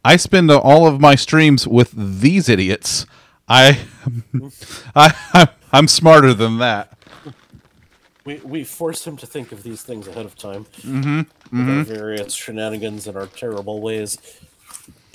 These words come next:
Speaker 1: It's true. Mm. Yeah.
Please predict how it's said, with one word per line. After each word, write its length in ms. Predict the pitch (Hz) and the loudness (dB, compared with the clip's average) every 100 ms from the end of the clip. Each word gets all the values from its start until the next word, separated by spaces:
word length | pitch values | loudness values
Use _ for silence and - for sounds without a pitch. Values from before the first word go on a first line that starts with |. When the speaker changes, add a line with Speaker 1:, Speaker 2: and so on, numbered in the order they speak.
| _ - | _ -16
Speaker 1:
It's 200 | 110 107 | -14 -14
true. 380 | - 147 139 120 _ _ _ _ _ _ _ _ _ _ _ - | -10 -8 -8 -10 _ _ _ _ _ _ _ _ _ _ _ -20
Mm. 400 | 127 120 113 107 _ - _ _ _ _ _ _ _ _ _ _ _ _ - | -16 -16 -16 -20 _ -20 _ _ _ _ _ _ _ _ _ _ _ _ -8
Yeah. 280 | 143 127 | -4 -4